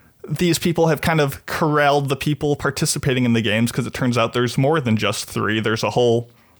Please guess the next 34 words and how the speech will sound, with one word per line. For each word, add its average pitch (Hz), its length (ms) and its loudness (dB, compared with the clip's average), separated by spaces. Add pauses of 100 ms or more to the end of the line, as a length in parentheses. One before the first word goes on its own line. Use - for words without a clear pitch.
(140)
a 127 60 -4
whole 143 140 2
city's 165 400 0
worth 107 200 -4
of 104 100 -8
people, 113 500 -2
even 127 200 0
though, 110 260 2 (300)
you 120 80 0
know, 104 220 0
it's - 120 -4
not 113 140 2
a 95 40 -2
city's 101 340 -4
worth, 110 260 -2
it's 110 80 -8
just - 160 -4
a 98 60 -2
large 110 380 -2
group 107 200 -4
of - 100 -10
people. 107 380 -2
And 117 120 2
they 120 80 2
kind 139 220 2
of 123 140 -2 (300)
have 139 120 0
this 135 140 -2
whole, 151 180 2
like, 135 220 2 (460)
structure - 920 0
of, 127 140 0
like, 120 180 0
rankings, 120 880 2